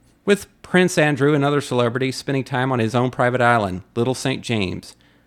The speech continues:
a small private island in the United States Virgin Islands. During Epstein's ownership, the island acquired local nicknames such as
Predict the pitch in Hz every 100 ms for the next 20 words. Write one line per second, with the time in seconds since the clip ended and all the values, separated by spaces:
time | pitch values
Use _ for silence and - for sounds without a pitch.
0 | _ - 135 127 151 143 147 143 139 139
1 | 127 107 120 117 113 113 117 117 117 117
2 | - - 113 117 - 123 131 110 92 82
3 | - - - _ _ _ _ _ _ _
4 | - 120 185 196 190 180 139 135 - 131
5 | 117 - 202 180 - 117 110 - _ _
6 | _ _ _ _ - 147 143 151 151 139
7 | - 143 135 123 143 147 160 156 165 -
8 | 110 110 - 135 123 110